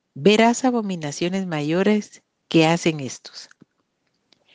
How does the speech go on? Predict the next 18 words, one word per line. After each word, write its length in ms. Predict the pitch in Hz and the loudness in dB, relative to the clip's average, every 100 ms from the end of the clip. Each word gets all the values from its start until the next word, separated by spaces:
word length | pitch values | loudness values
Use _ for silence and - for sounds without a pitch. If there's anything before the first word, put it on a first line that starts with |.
| - - _ - | -20 -20 _ -2
Y 100 | 202 | 2
me 160 | 233 202 | 4 4
llevó 400 | 196 202 233 277 | 4 4 4 6
a 80 | |
la 120 | 277 202 | 6 4
entrada 440 | 170 - 185 196 | 2 -2 0 2
de 120 | 196 | 2
la 140 | 165 135 | 0 -2
puerta 400 | - 160 - 185 | -2 -2 0 0
de 120 | 165 | 2
la 120 | 139 | 0
casa 340 | - 139 190 | -2 -2 -2
de 100 | 180 | -4
Jehová 400 | 160 139 127 156 | -6 -6 -2 0
que 180 | - 165 | 0 -2
está 320 | 135 - 147 | -2 0 2
al 180 | 139 131 | 2 0
norte, 460 | 160 247 - 262 | 0 -2 0 -2